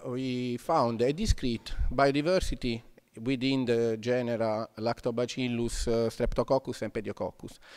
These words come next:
But the highest biodiversity was found within Enterococcus. Which is the, the role of the wooden vat? So it is able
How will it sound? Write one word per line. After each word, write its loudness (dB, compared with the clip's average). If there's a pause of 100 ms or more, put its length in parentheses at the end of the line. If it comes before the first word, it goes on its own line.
(300)
But 2
the 4
highest 2 (200)
biodiversity 0
was 2
found -2 (720)
within 6
Enterococcus. -2 (3000)
Which 2
is 2
the, 4
the 4
role 4
of -8
the -4
wooden -4
vat? -2 (600)
So 4
it -4
is 2
able 4